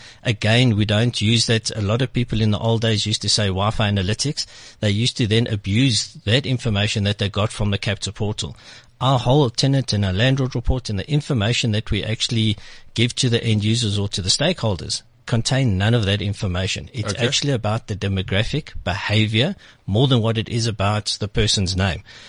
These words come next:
Speaker 1: And this has become a, a great, great value proposition to us because it doesn't matter what race you are, it doesn't matter how old you are. It's what you do and where you go as a group and as a, uh,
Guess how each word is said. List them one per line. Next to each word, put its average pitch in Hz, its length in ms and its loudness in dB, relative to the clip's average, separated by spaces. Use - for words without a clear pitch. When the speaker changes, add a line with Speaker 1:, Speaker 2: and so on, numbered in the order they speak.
Speaker 1:
And 101 180 2
this 139 120 4
has 139 140 2
become 107 440 2
a, 101 280 0
a 110 100 -2
great, 113 460 2
great 98 260 -2
value 98 240 0
proposition 95 580 -2
to - 140 -6
us - 100 -8
because 110 320 -2
it 107 100 -4
doesn't 135 300 4
matter 107 300 2
what 104 180 -2
race 90 220 0
you 82 80 -6
are, 82 40 -6
it - 60 -8
doesn't 117 280 2
matter 110 320 2
how 92 160 0
old 101 240 -2
you 117 100 -4
are. 82 140 -4
It's - 220 -4
what 110 260 2
you 123 60 -2
do 104 240 0
and 95 140 0
where 101 100 2
you 135 160 2
go 90 260 -2
as 151 180 2
a 147 60 2
group 110 280 0
and 107 160 0
as 110 300 2
a, 104 320 2
uh, 92 180 -4